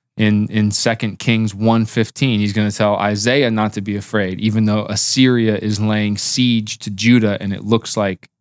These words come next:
all is hopeless. In Second Kings nineteen, he's gonna tell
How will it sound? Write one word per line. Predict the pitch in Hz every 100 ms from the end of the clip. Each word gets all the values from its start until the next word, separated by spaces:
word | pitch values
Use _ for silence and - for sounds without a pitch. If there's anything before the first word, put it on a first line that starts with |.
| _ -
all | 107 104 98
is | 95 -
hopeless. | 113 110 113 92 -
In | 92
Second | - 104 98 98
Kings | - 95 -
nineteen, | 90 90 - 113 107
he's | 98
gonna | 101 92
tell | - 95